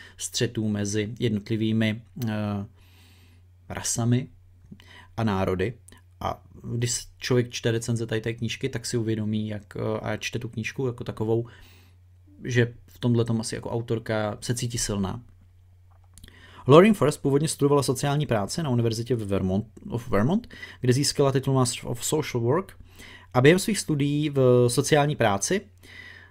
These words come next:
se zaměřila právě na zálež-, záležitosti týkající se dětství a dospívání. A má hluboký zájem o téma sociální spravedlnosti a náboženské tolerance,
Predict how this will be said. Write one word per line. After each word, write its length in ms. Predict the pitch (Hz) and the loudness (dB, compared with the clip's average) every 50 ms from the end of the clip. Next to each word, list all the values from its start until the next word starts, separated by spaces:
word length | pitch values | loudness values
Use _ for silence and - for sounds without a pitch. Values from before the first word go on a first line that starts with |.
| - - - - - | -20 -20 -18 -14 -8
se 280 | 120 - - - 147 | -4 -2 2 4 4
zaměřila 460 | 123 131 135 147 147 139 - 156 151 147 | 6 6 4 4 4 2 4 4 4 4
právě 340 | - 139 131 127 127 135 | 4 4 4 4 4 4
na 100 | 131 123 | 2 0
zálež-, 480 | 113 113 120 120 123 120 120 120 107 104 | 2 2 2 2 2 2 0 -4 -4 0
záležitosti 600 | 107 120 123 139 147 123 139 - - - - 139 | 2 4 4 4 2 -2 -4 -8 -8 -8 -6 -6
týkající 420 | 120 127 117 127 123 123 - 131 | -4 -2 0 2 0 0 0 -2
se 160 | 120 - 117 117 | -6 -6 -6 -4
dětství 720 | 123 107 117 113 117 - - - - 127 127 131 127 - | -2 0 0 0 0 -2 -4 -6 -4 -6 -6 -4 -4 -4
a 40 | 127 | -4
dospívání. 920 | 123 113 117 - - - - - 117 110 104 95 - - - - - - - - - - - - - - - - - | -2 -2 0 0 -2 -2 -2 -4 -4 -2 -2 -2 -2 -4 -6 -8 -10 -12 -16 -20 -20 -20 -20 -20 -20 -20 -20 -12 -4
A 80 | - 127 | 0 2
má 160 | 135 147 156 | 4 4 4
hluboký 440 | 147 139 147 151 147 156 - - 170 | 6 6 6 4 4 2 2 0 0
zájem 500 | 127 139 135 120 123 123 123 127 127 - - | 2 4 4 6 6 6 6 4 2 0 -4
o 340 | - 131 120 117 117 117 113 | -2 0 2 2 2 2 0
téma 360 | - 120 120 117 117 117 107 104 | 2 2 4 4 4 4 2 0
sociální 480 | - 139 127 - 147 139 131 131 127 | -2 -2 -2 0 2 2 2 2 2
spravedlnosti 640 | 123 - - 123 120 117 117 120 120 117 117 - - | 0 -2 -2 0 0 2 2 2 2 0 -2 -4 -4
a 80 | - 123 | 0 2
náboženské 640 | 120 120 113 113 120 123 123 135 131 123 - - 110 | 4 4 4 4 2 2 2 0 0 -2 -2 -2 -4
tolerance, 640 | 107 - 98 98 98 101 107 113 113 - 165 170 196 | -2 0 0 0 2 2 0 -2 -2 -2 -2 -2 -2